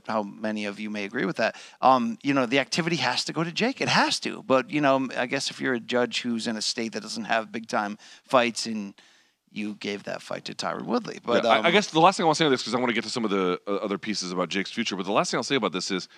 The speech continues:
Speaker 1: I don't think it would be your last thing. I think you're a fucking liar.
Speaker 2: No, no, no. What I mean to say is, what is the appeal if you're not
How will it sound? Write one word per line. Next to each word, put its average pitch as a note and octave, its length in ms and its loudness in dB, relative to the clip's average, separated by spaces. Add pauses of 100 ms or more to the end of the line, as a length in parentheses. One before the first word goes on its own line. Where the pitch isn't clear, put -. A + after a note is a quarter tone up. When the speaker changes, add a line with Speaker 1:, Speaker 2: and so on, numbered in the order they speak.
(120)
Speaker 1:
I G3+ 80 6
don't C#4 100 6
think A#3+ 100 0
it D#3 40 4
would C3 80 4
be A#2+ 80 -6
your G#2+ 100 -2
last F#2 240 -4
thing. C3 180 -4
I - 60 2
think G#3 160 -4
you're F#2+ 80 -4
a F#2 40 -12
fucking D3+ 420 -4
liar. - 420 -4
Speaker 2:
No, C3 160 4
no, C3 140 4
no. A2 80 4
What A2 160 4
I A#2+ 80 4
mean B2+ 120 0
to A2+ 80 -4
say A#2 220 4
is, F#2+ 280 0 (880)
what C#3+ 300 6
is E3 200 2
the A2+ 200 6
appeal F#2+ 760 0
if G2+ 180 -8
you're F#2 140 -2
not F#2+ 420 0